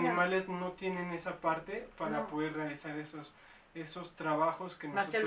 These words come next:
Speaker 2: los changos, ¿no?
Speaker 1: hacemos.
Speaker 2: Porque son los que
Speaker 1: Los changos, pero sin embargo utilizan una parte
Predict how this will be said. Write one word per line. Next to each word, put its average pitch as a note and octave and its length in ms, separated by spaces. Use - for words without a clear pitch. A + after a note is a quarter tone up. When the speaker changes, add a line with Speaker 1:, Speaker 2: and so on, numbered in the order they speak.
Speaker 2:
los - 60
changos, C#4+ 320
¿no? A3+ 80
Speaker 1:
hacemos. D4 160
Speaker 2:
Porque A#3+ 320
son B3 180
los A#3 140
que G3+ 160
Speaker 1:
Los D#3 160
changos, F#3+ 440
pero D#3+ 180
sin E3 200
embargo E3+ 400
utilizan E3 460
una E3 180
parte D#3 240